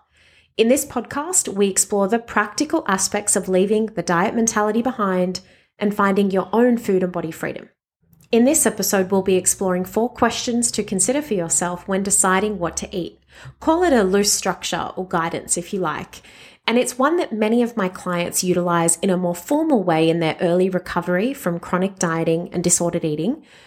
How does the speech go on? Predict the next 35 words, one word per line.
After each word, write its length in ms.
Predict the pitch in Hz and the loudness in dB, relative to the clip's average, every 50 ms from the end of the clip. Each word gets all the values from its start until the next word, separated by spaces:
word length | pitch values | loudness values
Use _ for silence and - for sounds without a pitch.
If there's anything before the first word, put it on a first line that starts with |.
| - _ _ | -20 _ _
moving 420 | - 233 247 277 294 349 349 339 339 | 2 4 4 4 4 2 0 0 -2
to 160 | - - 269 | 0 0 2
a 60 | 247 | 2
more 200 | 233 220 208 208 | 4 2 2 0
flexible 840 | 208 - - 269 269 269 - - - 254 233 247 240 226 214 214 - | -2 -2 -2 -2 -2 0 0 0 0 2 0 0 0 0 0 -2 -4
arrangement 580 | - 180 180 180 185 196 190 - 190 160 - - | -6 -4 0 0 0 0 0 -4 -6 -8 -6 -8
with 120 | 175 165 | -6 -4
it 160 | 170 156 - - | -4 -6 -4 -6
as 100 | 190 185 | -6 -6
time 300 | - - - 180 165 160 | -4 -2 -2 -2 -2 -2
goes 200 | 160 160 147 151 | -4 -6 -4 -4
on. 260 | 170 139 - - - _ _ _ _ _ _ - - - - _ | -4 -6 -6 -10 -16 _ _ _ _ _ _ -20 -20 -20 -12 _
Such 420 | - - - 269 254 - - - | 0 2 4 4 2 2 -4 -2
is 260 | - 226 214 208 202 - | 0 0 2 2 0 -2
the 80 | - | -6
point 440 | - - - 349 311 202 175 190 - - - | -12 -8 -4 0 0 0 0 -2 -4 -4 -2
of 240 | 190 175 175 175 | -2 -2 0 -2
intuitive 400 | 180 170 - - 185 165 165 160 | -4 -4 -4 -4 -4 -6 -4 -4
eating, 360 | 165 151 151 - - - - - _ _ _ | -6 -6 -6 -8 -12 -14 -18 -20 _ _ _
centering 560 | - - - 226 226 233 226 - 240 220 214 | 2 4 4 4 4 2 2 0 0 0 0
your 180 | 202 185 180 - - | 0 0 -2 -2 -4
own 200 | 202 214 233 262 | -2 -2 -2 -2
experiences 1000 | 269 - - - - 202 185 180 180 180 185 - - - 185 180 175 175 - - - | -2 -2 -2 -2 0 -2 -4 -4 -4 -6 -4 -2 -2 0 0 -2 0 -2 -4 -2 -2
and 140 | 190 190 185 | -4 -2 0
being 220 | 185 175 170 165 | 0 -2 -2 -4
flexible. 580 | - - 165 156 - - - - - - - - _ _ _ _ _ _ _ _ _ _ _ _ - - - - - _ - _ _ | -4 -6 -6 -2 0 0 0 0 -4 -10 -14 -18 _ _ _ _ _ _ _ _ _ _ _ _ -20 -20 -20 -20 -20 _ -20 _ _
So 220 | - - 262 247 | 0 2 2 2
with 160 | 233 269 240 | 2 0 0
this 180 | 311 339 - - | 2 2 4 2
approach, 760 | 453 453 453 - - 208 170 156 - - - - - - - - | 2 0 -4 -4 -2 -2 -2 -2 -4 -10 -8 -6 -6 -6 -4 -2
instead 420 | 220 220 220 - - - 269 262 | 0 2 4 4 4 2 2 0
of 120 | 339 320 - | 0 0 2
saying 380 | - - 220 202 202 202 202 | 2 0 2 0 -2 -2 -2
to 140 | 202 - 202 | -2 -2 -4
yourself, 580 | 185 175 180 - - 185 175 170 170 170 - | -2 -2 0 0 0 0 0 -2 -4 -8 -8